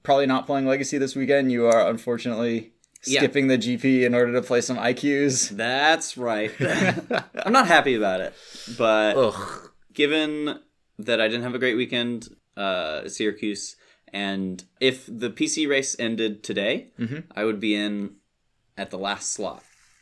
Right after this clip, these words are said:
Speaker 1: Gotcha.
Speaker 2: But my spot is not safe by any means.
Speaker 1: No.
Speaker 2: Definitely a lot of competition. So if I can, if I can snag some, like, some extra points, I'm gonna, I'm gonna try to do that.
Speaker 1: Yeah. Yeah. Well, good luck. I hope you do.
Speaker 2: Yep.
Speaker 1: Um, I, we will miss you in Atlanta. <laughs>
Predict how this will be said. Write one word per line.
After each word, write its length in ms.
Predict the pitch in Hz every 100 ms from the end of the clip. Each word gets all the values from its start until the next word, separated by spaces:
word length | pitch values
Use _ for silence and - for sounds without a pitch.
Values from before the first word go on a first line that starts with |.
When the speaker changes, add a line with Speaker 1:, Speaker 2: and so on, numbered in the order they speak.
| _ -
Speaker 1:
Gotcha. 260 | 92 98 101
Speaker 2:
But 40 |
my 60 | 98
spot 540 | - - - 143 143 113
is 180 | 104
not 280 | 107 98 -
safe 320 | - 95 92
by 140 | 92 87
any 220 | 90 87
means. 260 | 87 78 101
Speaker 1:
No. 420 | 87 - - - -
Speaker 2:
Definitely 300 | 104 104 95
a 40 | 90
lot 360 | 95 92 -
of 340 | 92 87 82 -
competition. 640 | 90 - 87 - 87 82 _ _ _
So 120 | -
if 80 | 95
I 60 | 104
can, 220 | 113 104 -
if 100 | 107
I 80 |
can 80 | 104
snag 300 | 95 101 92
some, 340 | - 92 90 - -
like, 200 | 85 -
some 140 | -
extra 180 | - -
points, 340 | 98 85 -
I'm 60 | 85
gonna, 200 | 85 87
I'm 60 | 92
gonna 120 | 92
try 160 | - -
to 60 |
do 120 | - -
that. 120 | -
Speaker 1:
Yeah. 300 | 101 95 90 - _ _ _ _
Yeah. 300 | 104 135 160 -
Well, 300 | 101 98 101 -
good 160 | 113
luck. 260 | 123 147 -
I 60 | 104
hope 200 | 107 113
you 80 | 120
do. 340 | 147 147 120 _ _ -
Speaker 2:
Yep. 180 | 107 123 123 _
Speaker 1:
Um, 220 | - 92 92
I, 80 | 104
we 240 | 110 110 110
will 140 | 117
miss 260 | 117 117 117
you 360 | 113 110 110 _ - -
in 100 | 113
Atlanta. 640 | 110 - 104 - 85
<laughs> 60 | 131